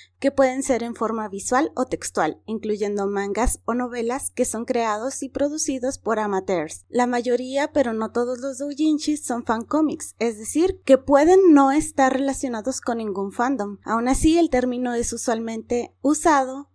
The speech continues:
como sinónimo para fancomic en estilo manga.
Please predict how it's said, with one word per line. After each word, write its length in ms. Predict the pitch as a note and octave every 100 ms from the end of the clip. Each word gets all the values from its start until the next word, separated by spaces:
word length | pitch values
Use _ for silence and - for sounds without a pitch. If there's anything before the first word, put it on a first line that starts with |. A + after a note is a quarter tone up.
| _
como 300 | A#3+ A3+ A3
sinónimo 680 | - A3+ A3 A3 A3+ B3
para 220 | - F#3 E3+
fancomic 720 | A3+ G#3+ - A3 C#4 E4 - -
en 160 | A#3+
estilo 400 | G#3 - G#3+ G4+
manga. 320 | G4 F#3+ F#3+